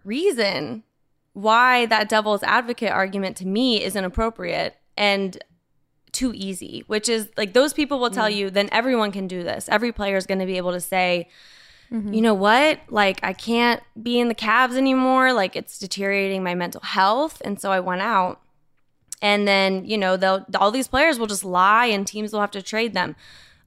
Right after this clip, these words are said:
Speaker 1: Okay. So is the issue here that players will lie?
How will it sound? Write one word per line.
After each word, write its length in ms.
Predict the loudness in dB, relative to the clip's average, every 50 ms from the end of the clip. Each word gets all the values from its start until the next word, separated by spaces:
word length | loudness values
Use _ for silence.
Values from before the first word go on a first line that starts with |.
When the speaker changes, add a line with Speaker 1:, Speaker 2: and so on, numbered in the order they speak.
| 0
Speaker 1:
Okay. 460 | 2 2 2 2 2 2 2 2 0 -2 -6 _ _ _ _ _ _ _ _ _ _ _ _ _ _ _
So 260 | -6 0 2 2 2
is 180 | 2 0 0 0
the 180 | -2 -2 0 0
issue 180 | 0 0 2 2
here 220 | 2 4 4 4 4
that 200 | 4 2 0 -4
players 520 | -8 -4 -2 0 2 2 2 2 0 -2 -4
will 220 | -4 -2 -2 -2 -2 0
lie? 600 | 0 2 2 4 4 2 2 2 0 0 -2